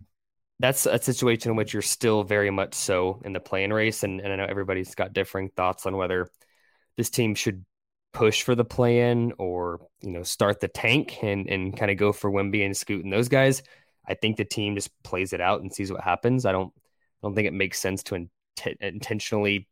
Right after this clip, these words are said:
tank the season if you've got a chance to do something decent. Um, but overall, huge opportunity to close the year. They've got a, a handful of games, both home and road, after the seven-game homestand, but,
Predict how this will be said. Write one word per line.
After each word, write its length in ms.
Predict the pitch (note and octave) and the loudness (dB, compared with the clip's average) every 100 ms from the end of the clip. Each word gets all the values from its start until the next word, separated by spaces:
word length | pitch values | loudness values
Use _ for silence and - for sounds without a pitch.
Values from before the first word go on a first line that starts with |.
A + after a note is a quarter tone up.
| _ | _
tank 320 | - A2 G#2+ | -4 -4 -2
the 60 | A#2 | -2
season 480 | - B2 C3 C#3 C3+ | 0 2 2 2 0
if 220 | G2+ - | -10 -10
you've 80 | F#2+ | -4
got 160 | F#2+ F2+ | -2 -2
a 40 | |
chance 400 | - G2+ F#2+ - | -4 -6 -6 -6
to 280 | - F#2+ F2 _ _ _ _ _ _ G#2+ | -2 0 -2 _ _ _ _ _ _ -4
do 160 | G#2 G#2+ | -2 2
something 480 | B2+ A#2+ B2 A#2 | 2 2 2 2
decent. 500 | G#2 G#2 F3 G#3+ - - _ _ _ - | 0 2 4 2 0 -16 _ _ _ -2
Um, 520 | G#2+ G2+ F#2+ F#2+ G2 - - | 2 4 2 0 -4 -10 -2
but 360 | A#2+ A#2 - _ _ _ - | 4 4 2 _ _ _ 0
overall, 460 | B2 A#2 A2+ G#2+ G2 | 2 4 4 4 2
huge 340 | - D3+ C#3 | 2 4 6
opportunity 640 | A#2 A2+ B2 A2 G#2+ G2+ - _ _ _ _ _ | 4 2 0 0 0 -2 -4 _ _ _ _ _
to 80 | - | -10
close 300 | - A#2+ A#2 | 0 2 2
the 100 | G#2+ | 0
year. 260 | G2+ G2+ G2+ | 0 2 0
They've 160 | G#2+ | -2
got 160 | G#2 A2 | 0 4
a, 180 | G2+ - | 4 2
a 60 | G#2 | -2
handful 440 | B2 A#2 A2 A2 | 0 0 2 0
of 120 | G2+ | 0
games, 400 | G2 G2 G2+ G2 | 0 0 0 -4
both 300 | - G2 F#2+ | -2 0 0
home 280 | - G#2+ G2+ | 0 0 0
and 260 | F#2+ G2 F#2 | 0 -2 -2
road, 340 | F#2+ G2 F#2+ - _ _ - | 0 0 -4 -8 _ _ -4
after 500 | F#2+ - A#2+ A#2 A2+ | -4 2 2 2 0
the 80 | A#2 | -4
seven-game 460 | - A#2 A#2 A#2 A2+ | 0 2 2 2 2
homestand, 640 | A#2 A2+ - A2 A2 G#2+ - | 2 0 0 0 0 -2 0
but, 240 | F#2+ F2+ | 0 0